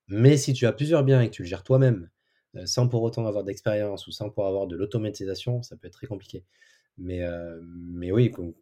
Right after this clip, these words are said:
concrètement, ce que toi, tu veux faire, c'est de la courte durée. T'achètes un logement, donc, pour les vacances, euh, ça, que tu vas pouvoir utiliser toi-même et que tu peux louer par la suite. Assure-toi juste que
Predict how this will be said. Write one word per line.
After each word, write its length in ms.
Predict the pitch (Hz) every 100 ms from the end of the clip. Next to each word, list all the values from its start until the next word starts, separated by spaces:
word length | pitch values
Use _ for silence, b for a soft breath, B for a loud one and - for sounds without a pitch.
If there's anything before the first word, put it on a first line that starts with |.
| _
concrètement, 400 | 95 92 95 117
ce 80 | 123
que 80 | 90 -
toi, 180 | - 110
tu 140 | 107 92
veux 100 | 92
faire, 240 | 123 123
c'est 200 | - 95
de 80 | 87
la 340 | 85 80 82
courte 260 | - 90 -
durée. 400 | 85 92 123 139 b b b b -
T'achètes 320 | 92 104 98
un 60 |
logement, 340 | 95 95 101 101
donc, 180 | 87 87
pour 120 | 92
les 100 | 85
vacances, 560 | 87 113 120 127 - _ _ _ _ -
euh, 500 | 101 92 87 85 87
ça, 300 | - 90 85 -
que 80 | 95
tu 140 | -
vas 80 | 95
pouvoir 220 | 101 104
utiliser 420 | 98 101 98 98
toi-même 480 | 98 113 110 117 104
et 80 | 92
que 80 | 92
tu 180 | -
peux 100 | 87
louer 200 | 90 92
par 120 | 92 82
la 80 |
suite. 320 | 82 127 131 _ _ _ _ _ _ _ _
Assure-toi 480 | 120 120 139 127 135
juste 340 | 123 143 131 -
que 260 | 135 135